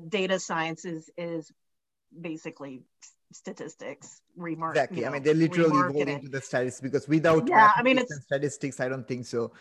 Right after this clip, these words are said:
Speaker 2: the data science role
Speaker 1: Well, you
Speaker 2: would
Speaker 1: wouldn't have, well, you
Speaker 2: <laughs>
Speaker 1: wouldn't have the
Speaker 2: Yeah.
Speaker 1: validity without the statistical underpinning.
Speaker 2: Hmm.
Speaker 1: Um, but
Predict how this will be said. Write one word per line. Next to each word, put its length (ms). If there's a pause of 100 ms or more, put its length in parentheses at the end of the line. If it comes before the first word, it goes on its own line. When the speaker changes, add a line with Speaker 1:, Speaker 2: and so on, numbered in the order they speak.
(240)
Speaker 2:
the 80
data 220
science 340
role 100
Speaker 1:
Well, 80
you 140
Speaker 2:
would 140
Speaker 1:
wouldn't 160
have, 280 (100)
well, 120
you 120
Speaker 2:
<laughs> 40
Speaker 1:
wouldn't 180
have 200
the 140
Speaker 2:
Yeah. 80
Speaker 1:
validity 440
without 460
the 100
statistical 960
underpinning. 640 (500)
Speaker 2:
Hmm. 40
Speaker 1:
Um, 460 (460)
but 580